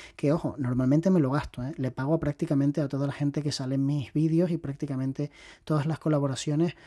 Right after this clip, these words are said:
acabo intentando siempre ser consecuente y, y acabar pagándole a la gente porque, al menos por las molestias. Pero sí que es verdad que hay veces que no, que no les pago, hay veces que llegamos a un acuerdo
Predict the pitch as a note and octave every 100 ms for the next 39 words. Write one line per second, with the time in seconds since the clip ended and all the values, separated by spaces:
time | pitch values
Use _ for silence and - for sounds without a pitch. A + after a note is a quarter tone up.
0 | - - C#3+ - C#3 D3 D#3 D3+ C#3+ C#3+
1 | C#3 D3 D3 C#3+ C3 - D3 C3+ C#3+ C3+
2 | B2+ G#2+ A#2 B2+ A2 B2 - D3+ D3 D#3+
3 | D#3+ D3+ D#3 E3 F#3+ F#3 D3 C#3+ D3 C3
4 | - B2+ C3+ C#3 C3+ C3 C#3+ B2+ - C3+
5 | C#3 E3 C#3 - C#3 - - - C#3+ C#3
6 | D#3+ - D3+ C#3 C#3+ B2 A#2+ - D#3 A2+
7 | - - - B2+ A#2 C#3+ D3+ D#3+ D3+ F3
8 | E3+ C3+ C3+ F3 - C#3 B2+ B2 A#2 C3+
9 | B2 - - G#2+ D3+ G3+ C#3 C3 C#3 -
10 | C#3+ B2+ C3 C#3+ D#3 C3+ D3+ C#3+ E3+ E3